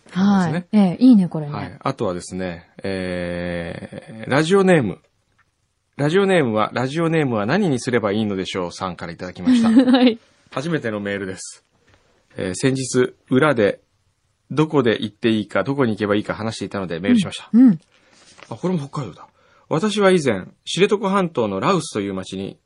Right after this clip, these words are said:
Speaker 1: 九年間暮らしていました。
Speaker 2: へー。
Speaker 1: 札幌への転勤でも落ち込む人がいるというのに、
Speaker 2: うん。
Speaker 1: さらに五百キロ向こうの聞いたことものない場所に行くことは私にとって絶望でした。
Speaker 2: <laughs>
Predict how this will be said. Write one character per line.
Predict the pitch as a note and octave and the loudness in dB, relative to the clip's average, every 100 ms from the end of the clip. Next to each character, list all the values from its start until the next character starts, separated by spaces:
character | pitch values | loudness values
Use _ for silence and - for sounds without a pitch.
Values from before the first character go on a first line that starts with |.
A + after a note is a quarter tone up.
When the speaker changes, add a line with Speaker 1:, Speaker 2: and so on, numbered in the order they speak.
| _ | _
Speaker 1:
九 | - F#3 | 0 2
年 | G3 D3+ | 2 -2
間 | F#2 | -6
暮 | F#2 | -8
ら | F#2+ | -10
し | - | -10
て | F2 | -12
い | |
ま | - | -14
し | - | -2
た。 | |
Speaker 2:
へ | G#3 B3 D#4+ E4+ F4 F4 F4 | 2 2 0 -6 -8 -8 -8
ー。 | |
Speaker 1:
札 | - C#3+ | -8 -6
幌 | - D#3 | 0 2
へ | C#3 | 2
の | A#2+ | 0
転 | B2+ A#2+ | -4 -4
勤 | B2 A#2+ | -4 -2
で | A#2 | -2
も | A2 | -2
落 | G#2+ | -4
ち | - | -4
込 | |
む | C3 | -6
人 | - | -4
が | A#2 | -2
い | A2 | -2
る | C3 | -2
と | A2 | -4
い | B2+ | -2
う | |
の | B2 | -4
に、 | F#2 A3 | -2 4
Speaker 2:
う | |
ん。 | A3+ F3+ - | 6 4 0
Speaker 1:
さ | - | -2
ら | D#3 | 0
に | A#2+ G#2 | -2 -4
五 | B2+ | -4
百 | C#3 D#3 | -4 -6
キ | C3 | -4
ロ | A2+ | -4
向 | G#2 A2 | -4 -6
こ | A2+ | -6
う | A2 | -4
の | G#2 - _ | -4 -8 _
聞 | C4+ E3+ | -2 2
い | |
た | A#3+ A3+ | 2 2
こ | F#3 | 0
と | |
も | D#3 B2 | 2 2
の | B2+ | 2
な | C3 | 0
い | |
場 | A2 | -2
所 | - A2 | -4 -8
に | G#2 - _ _ _ _ _ - | -10 -12 _ _ _ _ _ -12
行 | B2+ | -12
く | - | -8
こ | - | -6
と | G#2 | -2
は | F#2+ | -2
私 | A#2+ D3+ | -2 -2
に | D#3 | -2
と | D#3 | -2
っ | |
て | A2+ | -4
絶 | G#2+ C#3 - | -4 -6 -2
望 | D3+ C#3 | 2 2
で | - | 2
し | F4+ | 2
た。 | |
Speaker 2:
<laughs> | A4 | 2